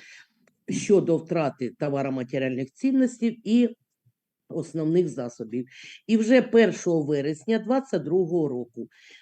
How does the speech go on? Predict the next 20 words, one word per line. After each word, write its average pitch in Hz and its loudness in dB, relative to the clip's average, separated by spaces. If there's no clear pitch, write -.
Національна 170 0
поліція 147 0
видала 156 -2
підприємству 147 -4
витяг 151 -6
про 269 4
реєстрацію 202 0
кримінального 147 -2
провадження. 117 -8
Всі - 2
ці - 0
копії 151 0
документа 131 -6
у 113 -8
вас, 233 -4
вони 156 0
направлені 135 -2
разом 127 -6
з - -20
повідомленням 226 2